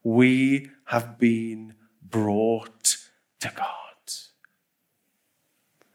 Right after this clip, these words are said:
We have been brought to him. The curtain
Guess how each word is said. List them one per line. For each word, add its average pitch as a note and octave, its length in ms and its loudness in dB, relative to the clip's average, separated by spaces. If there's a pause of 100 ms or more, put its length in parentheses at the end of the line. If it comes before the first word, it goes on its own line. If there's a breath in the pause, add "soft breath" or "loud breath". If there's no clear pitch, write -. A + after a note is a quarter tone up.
(340)
We B2+ 180 -2
have C3 400 -6
been A2+ 260 -4
brought G#2 600 -6 (420 soft breath)
to A#2 100 -6
him. G#2+ 360 -12 (920)
The A2+ 120 2
curtain B2+ 760 -2